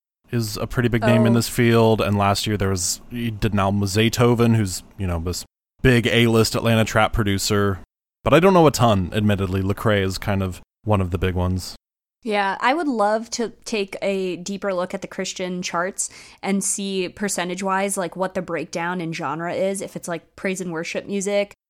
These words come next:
Speaker 2: like Christian rock. Like, Christian rock is a thing that has its own radio stations, right? Christian rap, I don't think, does or will.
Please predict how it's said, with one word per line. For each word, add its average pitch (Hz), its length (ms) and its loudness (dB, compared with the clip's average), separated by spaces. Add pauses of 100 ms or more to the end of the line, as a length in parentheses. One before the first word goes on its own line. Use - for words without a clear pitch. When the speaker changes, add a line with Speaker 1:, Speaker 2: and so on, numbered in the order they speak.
(140)
Speaker 2:
like 165 160 -6
Christian 214 460 -4
rock. - 500 -4
Like, 185 160 -8
Christian 240 340 -6
rock 175 300 -2
is 220 120 -4
a 226 40 -4
thing 240 380 -4
that 175 140 -6
has 190 180 -6
its 185 180 -10
own 196 320 0
radio 175 340 -4
stations, - 600 -10
right? 180 260 -2 (360)
Christian 247 340 0
rap, 190 300 0
I 180 100 0
don't 185 220 -4
think, 185 440 -10 (320)
does 214 320 0
or 185 200 0
will. 214 560 -4